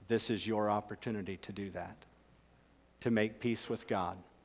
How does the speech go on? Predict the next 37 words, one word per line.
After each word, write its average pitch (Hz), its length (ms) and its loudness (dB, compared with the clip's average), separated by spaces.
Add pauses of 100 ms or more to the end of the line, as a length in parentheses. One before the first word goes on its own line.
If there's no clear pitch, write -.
(760)
And 127 160 6
when 139 120 12
you 156 120 12
do 185 280 6
that, 117 340 10
you 135 140 8
will 147 100 10
become 135 380 6
a 120 140 6
peacemaker. 127 1200 2 (120)
The 117 120 0
peace 170 340 4
of 117 180 4
God 135 320 10
will 117 160 4
reign 131 440 4
and 127 200 4
rule 139 280 4
in 131 160 2
your 139 180 4
heart. 180 480 -6 (1300)
And 110 120 2
that's 135 200 10
what 143 180 10
Paul 151 240 12
told 151 280 8
the 143 80 6
Colossians, 143 600 6
"Let 131 380 8
the 160 80 2
peace - 420 -2
of 120 180 -2
God 131 380 2 (100)
rule 110 680 2 (180)
in 113 140 -2
your 104 200 -2
hearts." - 720 -4